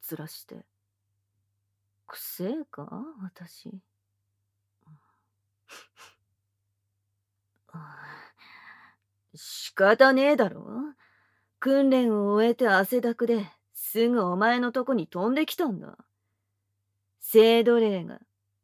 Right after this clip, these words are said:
匂いごときで拒絶する資格があるとでも思っ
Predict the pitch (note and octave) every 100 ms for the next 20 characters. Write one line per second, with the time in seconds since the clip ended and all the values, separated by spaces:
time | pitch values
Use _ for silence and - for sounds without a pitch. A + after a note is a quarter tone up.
0 | _ _ G3 G#3 G#3 G#3+ B3 C#4 C#4+ C#4
1 | B3 G#3 F3 E3 G3+ G3+ B3+ - C4+ B3+
2 | B3 - C#4 C4 B3+ C4 A#3+ B3 D#4+ D#4+
3 | A#3 F#3+ D#3+ E3+ F3+ G#3+